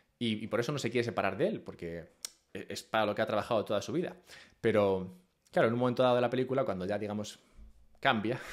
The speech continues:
<laughs> a, a, a abrazar otra identidad, pues deja el maletín y lo cambia por un,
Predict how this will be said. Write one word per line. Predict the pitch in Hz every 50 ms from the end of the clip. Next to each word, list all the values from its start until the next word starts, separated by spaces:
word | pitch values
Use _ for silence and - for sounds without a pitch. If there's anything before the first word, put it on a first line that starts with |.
| - - - 139 - -
<laughs> | - 131 160 165 - - - 110 - -
a, | 110 107 101 101 98
a, | - - - 101 - - 110
a | 101 110 98 117 104
abrazar | 110 107 107 - - 143 117 110 -
otra | 127 123 - 110 107 107
identidad, | 131 123 117 120 117 110 113 113 120 123 123 120 -
pues | - 95 90
deja | 107 143 139 -
el | 101 101
maletín | 107 110 107 107 - 127 127 127 - -
y | 98
lo | 90 90 90
cambia | 104 98 101 101
por | - 196 190
un, | 196 185 180 180